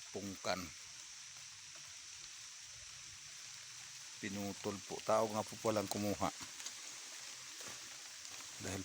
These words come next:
pinutol. Ito pong malaking punong ito ay mangga po ito. Kung namumunga po ito, ay ang dami. Sako-sako.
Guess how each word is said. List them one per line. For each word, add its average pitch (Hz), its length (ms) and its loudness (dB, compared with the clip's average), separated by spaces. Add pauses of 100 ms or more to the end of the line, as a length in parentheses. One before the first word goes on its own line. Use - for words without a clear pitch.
pinutol. 101 480 6 (2750)
Ito - 120 2 (120)
pong 120 320 10
malaking 117 320 8
punong 113 400 8
ito 113 240 4
ay 101 80 6
mangga 98 400 4
po 92 160 -2
ito. 104 240 -2 (2750)
Kung 107 160 4
namumunga 110 640 8
po 107 160 0
ito, 113 160 2
ay 107 160 4
ang 104 80 4
dami. 104 320 6
Sako-sako. - 880 2